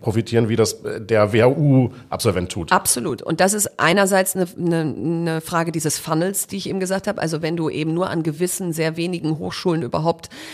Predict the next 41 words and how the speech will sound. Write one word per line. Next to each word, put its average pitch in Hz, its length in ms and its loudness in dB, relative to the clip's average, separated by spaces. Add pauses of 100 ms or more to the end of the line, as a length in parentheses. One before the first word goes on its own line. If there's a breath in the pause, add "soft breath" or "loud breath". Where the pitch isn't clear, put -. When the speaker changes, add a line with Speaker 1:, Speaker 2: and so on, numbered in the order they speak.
(160 loud breath)
Speaker 2:
so 175 180 0
etwas 170 340 0
studieren 190 400 -2
kannst 208 300 2
und - 220 -2
an 175 120 -2
den 175 120 2
Speaker 1:
Mhm. 160 40 2
Speaker 2:
meisten 180 300 0
Schulen 180 260 0
das 165 140 -2
gar 156 140 0
nicht 151 120 -2
stattfindet, 202 520 -2
dann 143 120 2
hast 170 200 0
du 170 40 -6
da 160 180 0
halt 160 140 0
so 160 80 -6
ein 147 60 -4
totales 160 600 0 (200 loud breath)
Komul, 196 580 0
wo 170 100 -2
die 165 120 0
alle 147 140 -2
herkommen. 202 480 -2 (420 loud breath)
Und 233 300 4
in 185 160 -2
Bezug 180 260 -6
auf 160 140 -2
Frauen 196 500 2
oder 170 460 -2
auch 160 280 0
nicht 196 320 -2
deutsche 170 440 0
Hintergründe 202 600 -2
oder 170 140 0
nicht 165 220 -4
europäische 190 420 -4
Hintergründe, 165 480 -4